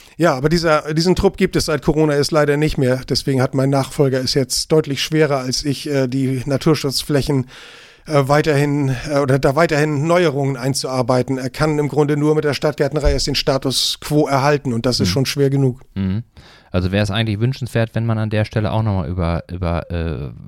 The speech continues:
Speaker 2: weitergehende Konzepte nachdächte, um da eben auch noch mehr Möglichkeiten zu schaffen.
Speaker 1: Ja, das, äh, wäre sicherlich gut. Ich weiß auch nicht, weshalb jetzt seitens der Arbeitsverwaltung eine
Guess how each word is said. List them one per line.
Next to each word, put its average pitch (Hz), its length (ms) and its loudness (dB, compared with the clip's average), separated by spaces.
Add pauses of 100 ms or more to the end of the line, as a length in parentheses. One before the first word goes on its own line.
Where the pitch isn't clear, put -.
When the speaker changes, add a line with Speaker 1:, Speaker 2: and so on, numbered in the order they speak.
Speaker 2:
weitergehende 87 680 -2
Konzepte 90 420 -2
nachdächte, 87 840 -2 (640)
um 101 300 0 (120)
da 98 200 0
eben 101 200 -2
auch 95 140 0
noch 101 100 0
mehr 101 140 0
Möglichkeiten 95 540 -4
zu - 100 -8
schaffen. 76 340 -6 (440)
Speaker 1:
Ja, 147 320 0
das, - 200 -6
äh, 180 100 -12 (180)
wäre 156 140 4
sicherlich 170 400 0
gut. 151 200 2
Ich 131 180 -4
weiß 175 180 2
auch 156 100 -2
nicht, 175 200 0
weshalb 160 480 0
jetzt 156 280 0
seitens 151 580 0
der 156 140 2
Arbeitsverwaltung 147 840 0
eine 135 640 0